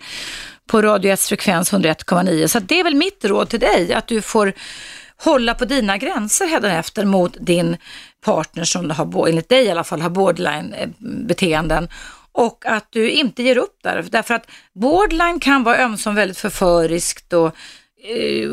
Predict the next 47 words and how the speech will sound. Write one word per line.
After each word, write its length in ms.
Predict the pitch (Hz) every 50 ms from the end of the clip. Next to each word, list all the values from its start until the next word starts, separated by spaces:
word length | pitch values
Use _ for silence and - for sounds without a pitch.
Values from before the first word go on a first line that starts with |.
| 262
gulligt 600 | 208 190 269 269 226 185 185 190 214 - _ -
och 100 | 220 220
intensivt, 840 | 208 208 208 233 - 214 202 - - 180 175 180 180 160 - - _
manipulativt. 640 | - 196 190 196 196 - 202 190 - - 170 170 170
Sen 220 | - 208 208 180 143
tjopp, 280 | - - - _ -
så 100 | - -
är 60 | 262
det, 100 | 240 240 240 - - - - - -
så 140 | - - -
kan 140 | - 240
man 120 | 220 214 208
bli 100 | 202 208
jättemycket 720 | 202 214 202 - - 190 180 180 190 190 170 - - 196
anklagad 680 | 190 175 165 156 - - 165 160 160 160 165 165 - 160
och 400 | - - - 170 160 160 160 165
det 80 | - 185
blir 120 | 175 180
svartsjuk 580 | 170 - 196 175 - - - - 160 165 160 -
och 60 | 170
dom-, 360 | 170 170 165 170 165 - -
dominans. 500 | - 170 160 160 156 151 151 151 151 -
Det 60 | -
är 20 | 262
liksom 260 | 262 247 - 240 233
lite 260 | 226 233 226 - 247
huller 280 | 208 208 226 220 220 226
om 80 | 233
buller 280 | 233 294 302 277 254 233
ibland, 360 | 180 160 170 165 165 165 - - - - - -
beroende 420 | - - 233 220 202 190 185 170 202
i 20 |
olika 260 | 196 170 170 - 185
grader 380 | 165 185 180 180 165 165 - 170
på 260 | - - 165 151 160
vem 140 | 160 185 196
man 160 | 220 269 320
är. 200 | 359 240 185 165 - - - - - - - _
Det 100 | - 208
är 60 | 185
en 60 | 180 - _ _ - 240
överreagering 1300 | 254 247 214 190 175 165 175 175 156 170 165 175 180 175 175 165 180 220 240 240 254 254 247 240 240 233
i 60 | 214
alla 180 | 175 160 165
fall, 220 | 156 - 160 151 160
en 60 | 165
känslomässig 920 | 170 - 233 214 185 170 - - 170 165 160 165 - - - 170 165 -